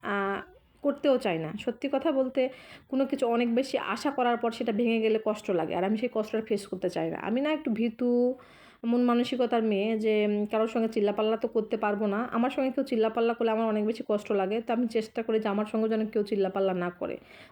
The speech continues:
মানে, যে কাজটা করলে চিল্লাপাল্লা করবে সে কাজটা, মানে, না করার চেষ্টা করি এক কথায়। তা আমি এরকমই, সত্যি বলতে আমি এরকমই, আর এরকমটাই থাকতে চাই। কারণ ছোট্ট একটা দুনিয়া, এই দুনিয়াতে অনেক বেশি চিল্লাপাল্লা, গ্যাঞ্জাম এসব আমার পছন্দ না। আমি একটু নিরিবিলি,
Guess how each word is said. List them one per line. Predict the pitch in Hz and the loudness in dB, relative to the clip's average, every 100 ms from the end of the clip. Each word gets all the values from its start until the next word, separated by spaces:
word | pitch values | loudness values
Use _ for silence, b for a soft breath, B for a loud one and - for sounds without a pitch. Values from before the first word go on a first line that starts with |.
| - | -2
মানে, | 233 | 0
যে | 233 | 2
কাজটা | 277 294 311 | 2 0 0
করলে | 381 349 | 2 2
চিল্লাপাল্লা | 370 311 285 285 302 311 | 4 4 2 2 2 0
করবে | - 294 254 | 0 0 2
সে | 277 294 | 0 0
কাজটা, | 262 247 254 240 - _ _ - _ _ | -2 -2 -2 -2 -6 _ _ -20 _ _
মানে, | - 214 220 | -4 2 4
না | 240 | 2
করার | 233 226 | 0 -2
চেষ্টা | - 190 190 | -2 -4 -2
করি | 180 180 | -2 0
এক | 185 - | -2 -4
কথায়। | 180 - 156 _ _ _ _ - | -8 -8 -10 _ _ _ _ -4
তা | 247 | 0
আমি | 277 254 | 2 2
এরকমই, | 196 190 170 170 | 2 0 -4 -4
সত্যি | - 196 - | -4 -6 -2
বলতে | 233 233 233 302 - B B B B B B - | 0 0 0 -2 -4 B B B B B B -6
আমি | 233 240 | 0 2
এরকমই, | 233 226 233 262 | 4 2 2 2
আর | 277 | 2
এরকমটাই | 294 294 320 320 370 | 2 2 0 0 0
থাকতে | 269 - | 0 -4
চাই। | 185 175 175 | -2 -2 -2
কারণ | 247 262 | -2 -2
ছোট্ট | - 359 - 359 | -2 -4 -2 0
একটা | 330 330 | 2 2
দুনিয়া, | 240 233 226 220 233 | 2 4 4 2 2
এই | 247 | 2
দুনিয়াতে | 226 233 240 233 233 | 2 4 4 2 2
অনেক | 226 226 214 | 2 2 0
বেশি | 220 | -2
চিল্লাপাল্লা, | 214 233 226 220 214 214 220 | 0 2 2 2 2 2 2
গ্যাঞ্জাম | 214 220 214 220 | 2 0 2 2
এসব | 220 233 | 0 0
আমার | 220 214 | 0 0
পছন্দ | 208 196 214 220 | 0 -2 0 0
না। | 202 180 214 | 2 0 -2
আমি | 226 247 | 0 0
একটু | 262 262 | 0 0
নিরিবিলি, | 233 226 220 220 226 220 220 | 2 2 0 2 2 2 0